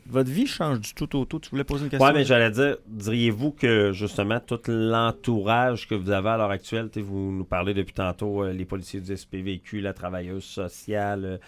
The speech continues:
Speaker 2: les médecins, le personnel infirmier au chul,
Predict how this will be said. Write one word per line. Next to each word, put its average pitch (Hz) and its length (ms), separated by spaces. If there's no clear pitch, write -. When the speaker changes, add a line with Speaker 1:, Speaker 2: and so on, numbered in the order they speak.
Speaker 2:
les 98 200
médecins, 101 440
le 104 80
personnel 101 520
infirmier 101 680
au 101 260
chul, 117 360